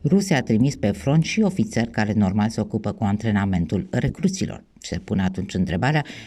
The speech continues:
cine îi va antrena pe rezerviștii care încep acum să fie recrutați. Dara Massicot, analista de la Rand Corporation, estimează că armatei ruse i-ar putea lua luni, dacă nu ani,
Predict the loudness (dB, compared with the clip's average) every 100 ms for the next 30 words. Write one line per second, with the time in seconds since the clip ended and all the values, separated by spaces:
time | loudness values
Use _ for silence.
0 | -16 0 4 4 4 2 0 2 2 2
1 | 0 0 0 0 2 0 0 -6 -2 -2
2 | -2 -2 -4 -4 -8 -4 -4 -4 -6 -6
3 | -6 -6 -10 -10 -10 -12 -14 -18 _ -18
4 | -16 -14 -10 0 4 4 6 6 4 0
5 | 0 -2 0 2 2 0 -2 -2 0 -2
6 | -2 -6 -2 -2 -2 -6 -4 0 2 4
7 | 4 4 -2 -10 -2 0 6 6 6 4
8 | 0 2 2 2 0 0 0 2 2 2
9 | 0 0 0 -2 -2 0 0 0 2 6
10 | 8 6 2 -6 -10 -6 -6 -2 0 2
11 | 2 0 -6 0 0